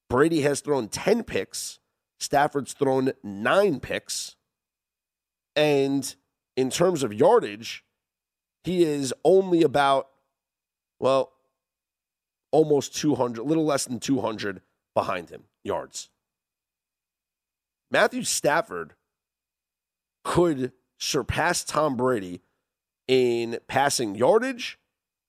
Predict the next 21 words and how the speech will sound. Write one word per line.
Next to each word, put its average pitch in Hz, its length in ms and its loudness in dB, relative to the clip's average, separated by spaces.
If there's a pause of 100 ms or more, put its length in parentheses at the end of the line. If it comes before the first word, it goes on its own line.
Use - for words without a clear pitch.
(180)
and 170 420 4
passing 147 480 -2
touchdowns 76 680 -6 (1300)
by 127 140 2
the 117 100 -2
time 139 300 -2
the 123 80 -4
season's 101 440 -6
over. 85 300 -6 (1600)
And 127 460 2
if 180 240 2
that's 202 300 2
the 160 100 -6
case, - 600 -6 (880)
and 123 260 0
Matthew 180 380 0
Stafford 139 580 0
leads 156 320 -4
a 156 60 4
Rams 139 460 -2
team 82 360 -12